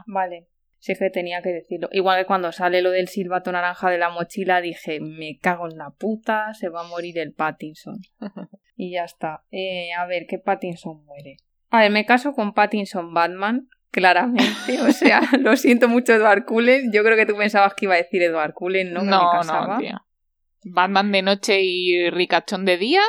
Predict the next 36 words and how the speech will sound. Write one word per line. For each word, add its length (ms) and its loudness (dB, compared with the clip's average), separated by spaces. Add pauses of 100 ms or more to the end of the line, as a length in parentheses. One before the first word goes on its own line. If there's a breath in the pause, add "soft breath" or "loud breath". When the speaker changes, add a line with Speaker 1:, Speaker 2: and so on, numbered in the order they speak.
(120)
Speaker 2:
pff, 160 -6 (380)
vamos. 400 -20 (200)
Speaker 1:
Y 140 4
a 120 8
ver, 200 0
porque 600 0
<laughs> 40 -14
a 120 2
mí, 180 0
como 260 0
ya 320 2
he 60 0
comentado, 800 0
si 200 -6
parece 400 4
un 100 4
politoxicómano, 1120 2
me 120 -2
parece 440 2
bien. 280 2 (160)
<laughs> 140 -10
Entonces, 640 2
Speaker 2:
Joder. 100 -10 (640 loud breath)
Speaker 1:
me 280 0
caso 280 2
con 80 4
Speaker 2:
Pues 160 6
se 60 4
Speaker 1:
este 100 0
Speaker 2:
parece 320 2
al 100 4
Speaker 1:
señor, 120 0
Speaker 2:
soldado 200 4
Speaker 1:
¿vale? 100 2
Speaker 2:
de 60 -6
invierno. 460 -4